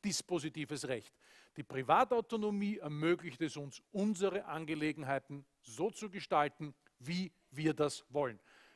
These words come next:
Werden wir aktiv, wenn uns jemand einen Schaden zufügt, oder denken wir uns, na gut, ist uns egal. Gehen wir zu Gericht oder tun wir das nicht? Unsere Sache.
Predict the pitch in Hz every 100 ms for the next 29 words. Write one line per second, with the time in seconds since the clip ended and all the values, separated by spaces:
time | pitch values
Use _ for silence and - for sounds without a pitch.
0 | _ 151 165 160 180 165 - 208 240 190
1 | 233 214 214 196 190 185 180 160 180 175
2 | 190 - 185 180 180 185 160 160 165 -
3 | 156 151 127 147 135 131 _ _ _ 165
4 | 147 147 147 143 123 107 - - 185 175
5 | 180 - 160 175 185 - 180 170 170 165
6 | 165 170 175 139 - _ _ - 302 196
7 | 143 131 113 -